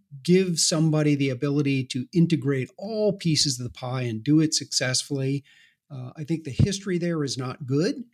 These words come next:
What I think is, you know, a little bit more exciting about what's happening in the defense sector is just the amount of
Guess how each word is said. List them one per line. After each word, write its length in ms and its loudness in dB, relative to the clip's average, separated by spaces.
What 240 2
I 80 2
think 260 2
is, 580 0
you 60 2
know, 80 6
a 80 -2
little 220 4
bit 120 4
more 240 0
exciting 440 -2
about 240 -4
what's 180 -2
happening 380 0
in 80 0
the 80 -4
defense 340 -2
sector 340 -2
is 120 -4
just 200 2
the 120 2
amount 300 0
of 300 -4